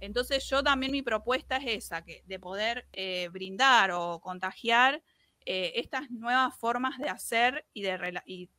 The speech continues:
sobre todo de, de, de pensar con la filosofía, porque, eh, o sea, nunca nos estamos olvidando que, que estamos haciendo filosofía. O sea, estamos, con la literatura estamos haciendo filosofía.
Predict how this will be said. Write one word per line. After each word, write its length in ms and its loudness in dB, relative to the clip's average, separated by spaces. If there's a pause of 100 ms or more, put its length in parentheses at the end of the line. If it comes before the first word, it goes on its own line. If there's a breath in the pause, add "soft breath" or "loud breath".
(500)
sobre 280 -2
todo 300 2
de, 760 -2 (420)
de, 360 -2
de 140 -4
pensar 380 0
con 120 0
la 120 0
filosofía, 760 -2
porque, 440 -6 (380 soft breath)
eh, 480 -2 (300)
o 80 -14
sea, 140 -4
nunca 220 2
nos 200 2
estamos 380 -2
olvidando 460 0
que, 560 -4
que 80 -18
estamos 340 -8
haciendo 380 -8
filosofía. 720 -14 (840)
O 20 -20
sea, 120 -8
estamos, 520 0 (260)
con 160 2
la 80 6
literatura 540 2
estamos 380 -2
haciendo 360 -6
filosofía. 680 -12